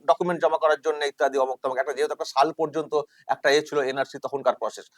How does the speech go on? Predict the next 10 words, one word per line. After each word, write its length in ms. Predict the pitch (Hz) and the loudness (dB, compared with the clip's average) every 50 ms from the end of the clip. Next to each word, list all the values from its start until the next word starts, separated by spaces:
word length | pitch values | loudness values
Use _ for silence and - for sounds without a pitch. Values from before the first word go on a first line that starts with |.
| _ _ - | _ _ -12
এখন 240 | - - - 214 | -6 -2 -2 0
তো 100 | 208 247 | 0 0
সিএ 400 | 233 - - 147 143 143 147 143 | -2 -4 -6 -6 -2 2 4 4
চালু 220 | 143 123 107 107 104 | 4 2 0 -2 -4
হয়ে 120 | 98 87 | -10 -10
গেছে। 200 | 82 90 90 95 | -12 -12 -14 -14
সিএ 380 | - - - 117 127 143 147 151 | -18 -20 -18 -12 -8 -8 -6 -6
চালু 200 | 156 156 165 170 | -6 -6 -4 -2
মানে 160 | 190 214 226 - _ _ _ | -2 -4 -4 -6 _ _ _
সবাই, 320 | - - 131 117 120 120 | -8 -4 0 4 4 4